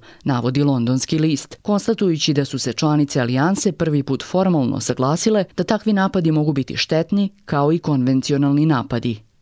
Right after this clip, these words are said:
Rusija i sad su od ranih godina Hladnog rata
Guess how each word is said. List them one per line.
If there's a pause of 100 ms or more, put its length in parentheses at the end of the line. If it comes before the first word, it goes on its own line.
Rusija
i
sad (140)
su
od
ranih
godina
Hladnog
rata